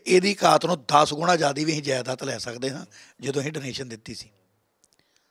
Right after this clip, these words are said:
ਠੀਕ ਹੈ ਕਿ ਨਹੀਂ? ਦਸ ਹਜ਼ਾਰ ਦੀ ਉੱਨੀ ਸੌ ਵੀਹ ਚ ਸਰਚ ਮਾਰ ਕੇ ਵੇਖੋ ਵੀ ਜਾਇਦਾਦ ਕਿੰਨੀ ਆਉਂਦੀ ਸੀ। ਤੇ ਜਿਹੜਾ ਬੰਦਾ ਦਸ ਹਜ਼ਾਰ ਡੋਨੇਸ਼ਨ ਦੇ ਰਿਹਾ, ਉਹਦੀ ਆਪਦੀ ਔਕਾਤ ਕੀ ਸੀ? ਉਹਦਾ ਪੁਰ-, ਉਹਦਾ ਪ-,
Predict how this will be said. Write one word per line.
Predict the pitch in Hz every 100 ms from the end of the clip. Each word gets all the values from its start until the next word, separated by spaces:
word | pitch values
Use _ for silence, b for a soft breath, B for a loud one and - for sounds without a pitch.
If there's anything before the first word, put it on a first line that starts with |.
| _ _
ਠੀਕ | - 110
ਹੈ |
ਕਿ | 170
ਨਹੀਂ? | 214 - b b b b _
ਦਸ | 123 143 139
ਹਜ਼ਾਰ | 170 156
ਦੀ | 131 165
ਉੱਨੀ | 156
ਸੌ | 165
ਵੀਹ | 156 180
ਚ | -
ਸਰਚ | - - 151
ਮਾਰ | 143 -
ਕੇ | 147
ਵੇਖੋ | 135 165 175 b b _
ਵੀ | 135
ਜਾਇਦਾਦ | 143 131 131
ਕਿੰਨੀ | - 120 117
ਆਉਂਦੀ | 107 113 95
ਸੀ। | 104 _ _ _ _ _ _ _ _ _ _
ਤੇ | 151
ਜਿਹੜਾ | 131 175 208
ਬੰਦਾ | 190 180
ਦਸ | 156 139
ਹਜ਼ਾਰ | 175 165
ਡੋਨੇਸ਼ਨ | 147 139 151
ਦੇ | 147 135
ਰਿਹਾ, | 156 131 98 b b b b
ਉਹਦੀ | 151 165
ਆਪਦੀ | 147 131 135
ਔਕਾਤ | 135 127 -
ਕੀ | 120
ਸੀ? | 110 98 _ _ _ _ _ _ _ _ _ _ _
ਉਹਦਾ | 143 160
ਪੁਰ-, | 170 156 139 - -
ਉਹਦਾ | 156 160
ਪ-, | - _ _ _ _ _ -